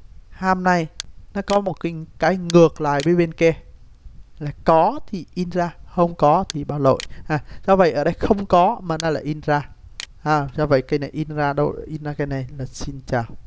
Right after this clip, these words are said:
Chào. Do vậy ở đây các bạn chỉ, chỉ hiểu, hiểu một cái, ờ, khái niệm cơ bản thôi. Đó là hàm này là kiểm tra tồn tại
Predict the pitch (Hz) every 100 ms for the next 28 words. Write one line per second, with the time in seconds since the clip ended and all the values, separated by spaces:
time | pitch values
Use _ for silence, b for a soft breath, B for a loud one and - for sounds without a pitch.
0 | - - - - - - - - - -
1 | - - - 117 - b b b - 180
2 | 156 151 151 180 180 170 143 165 160 -
3 | - - - - 165 - - - - 160
4 | - 143 139 - 160 151 156 147 - -
5 | 156 170 160 127 170 156 139 143 147 139
6 | B B - 160 156 151 147 147 147 -
7 | 147 - 147 - - 175 165 101 - 143
8 | 135 139 135